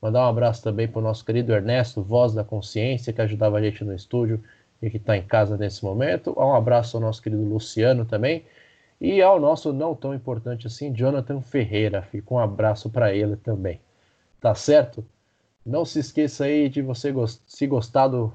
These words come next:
episódio, dar o seu curtir, dar o seu joinha aí, compartilhar com seus amigos.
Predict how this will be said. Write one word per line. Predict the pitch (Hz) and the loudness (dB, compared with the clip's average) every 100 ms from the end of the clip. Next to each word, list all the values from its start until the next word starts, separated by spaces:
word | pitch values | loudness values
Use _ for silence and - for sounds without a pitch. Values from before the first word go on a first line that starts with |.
| _ _ _ _ - | _ _ _ _ -8
episódio, | 123 113 101 120 123 107 | -6 -2 0 2 2 0
dar | 120 | 0
o | 117 | -2
seu | - 104 | -4 -8
curtir, | - - - 139 143 123 | -6 -12 -6 0 2 2
dar | 113 | 0
o | 104 | 0
seu | 101 107 | 0 -4
joinha | 104 101 110 101 | 0 0 0 0
aí, | 113 123 | 0 0
compartilhar | 113 101 110 - 110 107 | -2 2 0 2 0 0
com | |
seus | - 104 | -2 -6
amigos. | 98 104 135 131 113 | -4 -2 0 0 -6